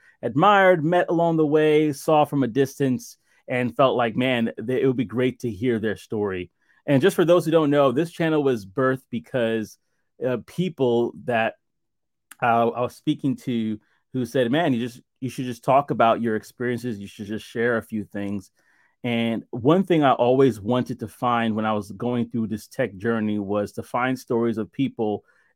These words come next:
that have not only, you know, that have gotten to the mountaintop,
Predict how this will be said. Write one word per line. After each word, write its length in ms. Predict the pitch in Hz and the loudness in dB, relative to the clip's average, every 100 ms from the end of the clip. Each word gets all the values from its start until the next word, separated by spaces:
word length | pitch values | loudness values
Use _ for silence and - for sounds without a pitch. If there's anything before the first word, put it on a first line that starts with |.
| - | -12
that 320 | 104 120 - | -2 0 0
have 560 | - 123 113 107 104 98 - | 0 2 4 4 0 -4 -10
not 260 | 120 139 - | -2 -2 2
only, 240 | 143 139 131 | 2 2 2
you 180 | 123 | 0
know, 160 | 127 104 - _ | -2 -4 -12 _
that 140 | 120 110 | -10 -6
have 180 | 117 104 | -6 -2
gotten 240 | 131 123 | 0 -2
to 100 | 117 | -4
the 60 | 107 | 0
mountaintop, 640 | 120 156 131 - 101 101 | 2 2 0 0 0 -2